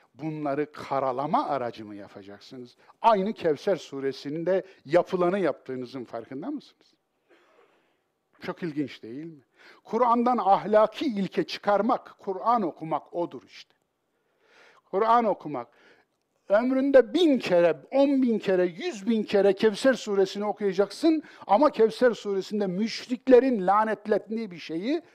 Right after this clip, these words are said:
sen yapacaksın. Olmaz. Sen okumuyorsun arkadaş. Okumak bu değil. Gördüğünüz gibi ayetlerin mahkum ettiği isimler değil, kötü zihniyetlerdir.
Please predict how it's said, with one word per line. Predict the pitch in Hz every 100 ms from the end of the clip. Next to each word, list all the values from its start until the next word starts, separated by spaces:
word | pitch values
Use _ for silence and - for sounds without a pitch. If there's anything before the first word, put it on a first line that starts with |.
| -
sen | - 143
yapacaksın. | 135 123 107 101 - - _ _ _ _ _ _ _ _ _ _ _ _ _ _ _ _ _ _ _ -
Olmaz. | 143 127 113 92 80 - 123 - - _ _ _
Sen | - 190 156 147
okumuyorsun | 151 - 302 170 113 - - 107
arkadaş. | 117 - _ _ _ _ _
Okumak | 202 202 311 160 -
bu | 165
değil. | 147 139 _ _ _ _ _
Gördüğünüz | 151 165 156 165 147 -
gibi | 107 98 _ _ - -
ayetlerin | 165 190 175 185 175 170
mahkum | 160 - 226 151
ettiği | - - 139
isimler | 139 - 151 147 135
değil, | 170 151
kötü | 117 156 151 151
zihniyetlerdir. | 117 120 117 - - - _ _ _